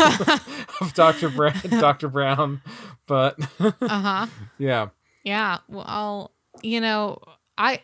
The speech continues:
Speaker 2: I don't know. I, I'm inclined to believe that this is coming from a very innocent place, at least from Bruce's point of view.
Speaker 1: Okay.
Speaker 2: I don't know about Doctor Brown's angle, but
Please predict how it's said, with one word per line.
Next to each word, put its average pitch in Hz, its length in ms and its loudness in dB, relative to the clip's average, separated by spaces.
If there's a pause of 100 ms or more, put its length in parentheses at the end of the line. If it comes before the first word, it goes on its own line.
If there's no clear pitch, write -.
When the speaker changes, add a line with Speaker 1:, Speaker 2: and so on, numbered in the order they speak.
(580)
Speaker 2:
I 440 100 4
don't 359 180 4
know. 233 340 0
I, 277 300 2
I'm 294 180 -2
inclined 247 460 0
to 220 80 0
believe 190 420 -6
that 185 200 -6
this 190 280 -8
is 185 360 -8
coming 196 280 -4
from 185 160 -10
a 180 60 -8
very 180 260 -6
innocent 185 500 -8
place, 190 320 -8
at - 80 -14
least 190 260 -12
from 185 160 -12
Bruce's - 640 -12 (100)
point 285 180 -8
of 285 60 -10
view. 294 300 -10
Speaker 1:
Okay. 156 360 -4 (340)
Speaker 2:
I 202 180 -2
don't 214 160 0
know 202 100 -4
about 190 340 -4
Doctor 185 280 -6
Brown's 196 400 -4
angle, 170 540 -6
but 180 260 0